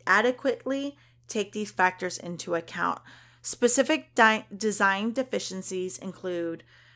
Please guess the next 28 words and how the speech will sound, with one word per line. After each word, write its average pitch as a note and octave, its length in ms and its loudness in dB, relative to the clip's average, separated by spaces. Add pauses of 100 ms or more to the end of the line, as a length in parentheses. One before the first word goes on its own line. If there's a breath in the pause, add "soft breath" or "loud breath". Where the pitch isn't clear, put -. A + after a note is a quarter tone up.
(120)
complete B3+ 460 -2
dependence A3+ 640 -4
for G#3 160 -6
seepage A3 460 -4
control A#3 440 0
on - 140 -2
a F#3+ 60 -6
combination F#3+ 640 -8
of - 240 -10
deep G#3+ 260 -8
key B3+ 200 -8
trenches F#3+ 580 -8
filled F#3+ 380 -2
with F3 200 -8
windblown G#3 460 -4
soils F#3 640 0 (420 soft breath)
and G3 140 -2
a F#3 60 0
grout F3+ 460 2
curtain, G3 640 -4 (840 soft breath)
geometric B3+ 840 2 (160)
configuration G#3+ 880 -2
for G3+ 160 -4
a F3+ 60 -2
key C#4 280 -8
trench G3 480 -6
that - 160 -4
encouraged G3+ 540 -2